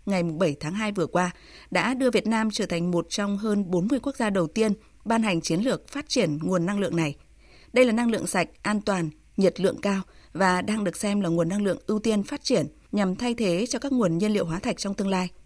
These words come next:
Hydrogen được dự báo sẽ chiếm tỷ lệ đáng kể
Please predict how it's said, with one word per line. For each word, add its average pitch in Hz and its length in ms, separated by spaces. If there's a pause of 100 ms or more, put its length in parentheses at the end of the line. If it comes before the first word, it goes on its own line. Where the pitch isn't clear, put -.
(520)
Hydrogen 202 680
được 180 200
dự - 140
báo 180 340
sẽ 247 260
chiếm 196 380
tỷ 226 140
lệ 175 180
đáng 175 200
kể 220 220